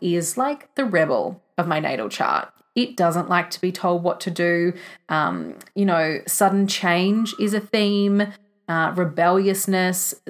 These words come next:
out, thinking outside of the box, living outside of the box, believing outside of the box, holding truths that live a little beyond the boxy construct that we are sometimes served. So if that's the kind of energy you're here for,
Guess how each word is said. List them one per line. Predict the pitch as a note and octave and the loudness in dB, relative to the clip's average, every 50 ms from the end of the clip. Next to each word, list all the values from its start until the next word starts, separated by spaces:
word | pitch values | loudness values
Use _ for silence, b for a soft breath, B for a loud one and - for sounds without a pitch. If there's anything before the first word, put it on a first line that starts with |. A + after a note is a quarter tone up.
| - - _ - | -16 -14 _ -2
out, | - F#3+ F#3 G3 | 0 0 0 0
thinking | - - A3 G#3 G#3 G3+ - A3+ G3+ - | -2 -2 0 0 0 0 0 -2 -2 0
outside | F3+ F3+ - - - - F3 E3+ | 0 0 0 0 0 0 0 2
of | E3+ | 2
the | E3+ D#3+ | 0 0
box, | - D#3 - - - - | 2 2 2 0 -2 -2
living | F#3 F#3 F#3+ F#3+ G3 G3+ G3 G#3 G3+ G3 | -2 0 2 2 2 2 2 2 2 2
outside | F#3+ E3+ - - - E3+ D#3 D#3 | 2 2 2 0 -2 0 0 0
of | D3+ | 0
the | D#3 | -2
box, | D#3+ - A2 - - - - | -2 0 -2 -2 -2 -6 -10
believing | - - G3 F#3 F#3 F3+ F3+ F3+ F3+ F#3 F#3+ F3 F3+ F3 E3 D#3+ | -4 -2 0 2 2 2 2 2 2 2 0 0 0 0 0 0
outside | - - - - - - D#3+ C#3+ - | -2 -2 -2 -2 -2 0 0 0 0
of | D3+ | -2
the | - | -4
box, | - - G2+ F#2+ - - - - - | -4 -2 -2 -2 -2 -2 -6 -10 -8
holding | - - F#3 F3 F3 F3 F3 | -4 -2 0 0 0 0 -2
truths | E3+ - - - G#3+ G#3 F#3+ F#3+ F#3+ - - | -4 -8 -6 -2 0 2 2 0 -2 -4 -4
that | - - | -4 -2
live | E3+ F3+ F3+ F3 F3 | 0 0 0 0 0
a | E3+ | -2
little | F3+ G3 A#3 C#4+ G4+ A4+ A#4 A#4 A4+ A4 - | 0 0 2 2 4 4 4 2 2 0 0
beyond | F4+ D#4+ D#4 D#4 D4+ D4+ D4+ D4+ D4+ D4 D4 C#4 C#4 - B B B B B _ | 0 0 2 2 2 2 2 2 0 0 -2 -2 -4 -8 B B B B B _
the | - F#3+ G#3+ G#3+ G#3+ G#3+ G#3 G#3 G3+ G3 - G3+ E3+ - - | -2 0 0 2 2 0 0 0 -2 -2 -4 -8 -12 -6 -2
boxy | - F#3 F3 F3+ - - - G#3 F#3+ F#3 F3 | 0 2 2 0 -2 -2 0 0 0 0 -2
construct | - - - F3+ E3 E3 D#3+ - - - D3 - - - - - - | -4 -4 -2 0 0 0 -2 -4 -4 -2 0 0 0 -2 -4 -4 0
that | F3 D3+ - - - - F3 | 2 2 2 0 -2 -4 -4
we | E3 E3+ E3+ D#3+ | -2 -2 -2 -2
are | - D#3 D#3+ D#3 | -4 -6 -6 -6
sometimes | - - D#3+ D3+ E3 D#3 - - D3 - - - - | -4 -4 -4 -4 -4 -6 -6 -4 -4 -4 -4 -6 -8
served. | - - - - - C2+ - - - - | -6 -2 -2 0 0 0 -2 -4 -6 -8
So | - - - - F3 F3 E3+ F3 F3+ F3+ - B B B B B B _ _ _ - - _ - | -8 -2 2 2 4 4 4 2 0 -2 -6 B B B B B B _ _ _ -20 -16 _ 0
if | G#3 G#3+ G3 G3+ - | 2 2 2 2 0
that's | F3+ E3 F#3 F#3+ G#3 - - - | 0 2 4 2 2 2 0 -2
the | A#3+ A#3+ | -2 0
kind | - A#3+ G#3+ | 0 2 2
of | G#3 F#3+ | 2 2
energy | E3 E3 E3+ E3+ D#3+ F#3 | 2 0 0 0 0 2
you're | F3+ F3 E3+ | 2 2 2
here | E3 D#3 E3+ E3+ | 2 2 0 0
for, | E3+ - A3 A3+ C4+ F4+ G4+ G4 | 0 0 0 0 2 2 0 -2